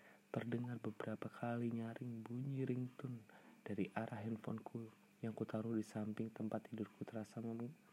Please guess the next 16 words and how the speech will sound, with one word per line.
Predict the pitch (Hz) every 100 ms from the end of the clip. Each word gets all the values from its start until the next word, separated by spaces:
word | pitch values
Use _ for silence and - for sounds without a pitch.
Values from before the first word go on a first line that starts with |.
| 135
mekik | 135 - 156 -
telinga. | - 117 107 104 - - - - - - - - - - - - - - - -
Masih | 143 - 135
sedikit | 135 139 -
malas | 147 151 160 147 -
mengangkat | 143 139 131 131
telepon | 135 - 131
karena | 123 127
jiwa | 123 - 131 127 113 127 139
terasa | - - -
belum | 117 113
menyatu | 110 110 113 -
dengan | 113 110 110
raga. | 107 107 101 - 120 - - - - - - - - - - - - - - - -
Rupanya | 123 117 123
ngantuk | 131 131 127 - -